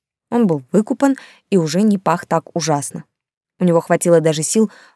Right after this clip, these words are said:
огрызаться при мытье. Назвать его я решила Найт. В кабинете для него поставили низкую корзинку с тёплой подстилкой. Там он и спал после всех передряг.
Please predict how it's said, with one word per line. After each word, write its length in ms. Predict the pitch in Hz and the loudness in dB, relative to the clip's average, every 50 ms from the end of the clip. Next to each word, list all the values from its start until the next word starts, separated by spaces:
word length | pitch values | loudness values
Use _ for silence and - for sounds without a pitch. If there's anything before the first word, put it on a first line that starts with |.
| _ _ _ | _ _ _
огрызаться 640 | 202 190 175 208 220 214 - 165 151 131 - - - | -4 -2 2 2 2 2 2 -2 -4 -4 -8 -12 -8
при 140 | - 165 | -4 -4
мытье. 460 | 156 156 151 - - 156 151 143 143 151 _ _ _ _ _ _ _ _ _ _ _ _ _ _ | -2 -2 -4 -4 -4 -6 -6 -6 -6 -10 _ _ _ _ _ _ _ _ _ _ _ _ _ _
Назвать 480 | - 196 196 185 180 196 262 285 - - | 0 2 2 2 2 2 0 0 -2 -4
его 180 | 220 202 190 202 | -6 -4 -4 -4
я 180 | 196 185 196 | -2 0 0
решила 480 | 185 175 - - 208 208 202 190 185 - _ _ _ | 0 0 -2 -4 -4 -2 -2 -2 -4 -6 _ _ _
Найт. 460 | - 175 165 147 131 123 - - - _ _ _ _ _ _ _ _ _ _ _ _ _ _ _ _ _ _ _ _ | -4 -2 -2 -2 -4 -10 -14 -20 -20 _ _ _ _ _ _ _ _ _ _ _ _ _ _ _ _ _ _ _ _
В 100 | _ _ | _ _
кабинете 440 | - 180 170 190 226 277 269 - 214 | 0 2 4 4 4 2 2 0 -2
для 140 | 170 175 | -2 -2
него 180 | 165 170 185 202 | -2 -2 -2 -2
поставили 500 | 190 202 190 - - 240 240 220 208 180 | -2 -2 -2 0 0 0 0 0 0 -2
низкую 380 | 170 180 220 226 - - 190 165 | -2 -2 -2 -4 -4 -6 -8 -4
корзинку 540 | - 180 170 147 156 196 214 214 - - | -4 -4 -4 -2 -2 -4 -4 -4 -6 -10
с 80 | 185 - | -12 -6
тёплой 300 | - - 214 - 214 196 | -4 -4 -2 -2 -4 -2
подстилкой. 680 | - 190 190 - - - - 151 143 - - 185 185 - _ _ _ _ _ _ | -2 -4 -4 -4 -8 -8 -8 -8 -8 -8 -12 -16 -16 -18 _ _ _ _ _ _
Там 220 | - 240 262 262 | 0 2 2 2
он 100 | 254 220 | 0 -2
и 20 | |
спал 400 | 185 - - - 185 185 190 185 - _ _ _ | -2 -4 -4 -2 -2 -2 -2 -4 -10 _ _ _
после 220 | - - - 185 | -18 -14 -12 -10
всех 240 | 180 - - 151 - | -8 -6 -6 -6 -4
передряг. 560 | - 160 147 151 143 143 147 135 123 - - | -4 -2 -2 -2 -4 -4 -6 -8 -10 -14 -20